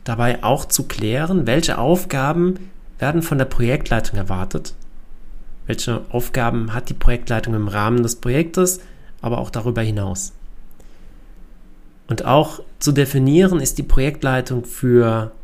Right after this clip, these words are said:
ein Projekt da, also komplett, hundert Prozent für ein Projekt,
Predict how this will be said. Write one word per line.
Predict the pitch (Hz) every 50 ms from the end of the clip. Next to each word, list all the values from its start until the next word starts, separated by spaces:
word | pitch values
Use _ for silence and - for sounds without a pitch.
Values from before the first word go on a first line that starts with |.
| - - - - -
ein | - - 113 110 107 104 104
Projekt | - - - 113 101 101 98 107 120 - - - - - -
da, | - 127 120 135 160 185 208 208 190 - - - - - - - - - - - - - - - - - - - - - -
also | - 107 98 98 92 - -
komplett, | - - 104 92 101 110 147 185 185 - - -
hundert | 127 120 120 113 - -
Prozent | 120 - - - 139 165 226 226
für | - - 160 -
ein | 139 156 160
Projekt, | - - 143 139 180 170 190 196 - -